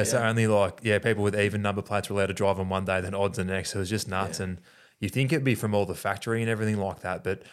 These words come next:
Speaker 2: it's actually from all the bloody, like, uh, like, that's a factor, don't get me wrong, but a lot
Speaker 1: Yeah.
Speaker 2: of the, um, air conditioners, 'cause,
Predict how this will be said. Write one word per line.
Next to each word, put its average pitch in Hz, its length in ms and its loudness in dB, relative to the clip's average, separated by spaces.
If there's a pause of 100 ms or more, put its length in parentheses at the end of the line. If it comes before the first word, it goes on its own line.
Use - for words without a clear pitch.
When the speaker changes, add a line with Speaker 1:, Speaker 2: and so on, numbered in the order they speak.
(140)
Speaker 2:
it's - 80 -8
actually 123 260 0
from 143 120 0
all 127 100 4
the 101 60 -2
bloody, 90 380 -4
like, 95 320 -4
uh, - 80 -6
like, 101 220 0
that's 120 200 0
a 101 60 0
factor, 98 260 -4
don't 98 160 -2
get 95 140 -6
me 90 80 -6
wrong, 101 340 0
but 95 140 2
a 98 60 0
lot 107 160 4
Speaker 1:
Yeah. 120 40 2
Speaker 2:
of 107 80 -2
the, 107 140 2
um, 90 280 -2
air 104 160 2
conditioners, 110 540 -2
'cause, 104 240 -4